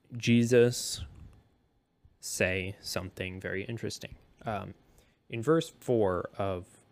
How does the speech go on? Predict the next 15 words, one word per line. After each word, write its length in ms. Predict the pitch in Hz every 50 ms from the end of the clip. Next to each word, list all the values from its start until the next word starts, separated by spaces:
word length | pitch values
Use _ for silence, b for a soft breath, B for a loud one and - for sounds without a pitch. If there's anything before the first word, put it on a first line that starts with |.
| _ _ _ _ _
Genesis 480 | - - 98 95 92 - - 107 98 -
twenty-two, 540 | - 107 101 95 92 - - 98 95 90 - _ _ _ _ b b b b b b b b b b b b b
we 300 | - 117 107 113 113 113
see 640 | 107 - - - - 117 110 107 107 107 107 107 - - -
that 500 | 101 104 104 98 98 98 95 95 - - -
they 160 | - 113 107
travel 400 | 104 - - 101 104 110 120 123
for 160 | 120 - 123
two 220 | 113 - - 123 113
days, 420 | 104 90 87 90 98 104 - - - _ -
and 100 | - 107
on 200 | 104 101 104 107
the 100 | 101 98
third 460 | - - - - 156 160 160 151 127 -
day 320 | 90 - - - 95